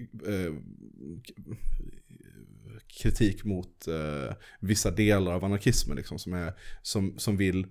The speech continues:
eh, som talar väldigt mycket om att decentralisera saker. Då är det jävligt svårt att föra krig. Eh, antingen handelskrig eller,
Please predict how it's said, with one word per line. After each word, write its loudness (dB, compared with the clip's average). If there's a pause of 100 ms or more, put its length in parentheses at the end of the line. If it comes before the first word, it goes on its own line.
(540)
eh, -2
som 0
talar 4
väldigt 4
mycket 0
om 0
att 0
decentralisera 4
saker. -6
Då 0
är 4
det 4
jävligt 4
svårt -4
att -8
föra 0
krig. 0 (340)
Eh, -2 (560)
antingen 0
handelskrig 0
eller, -2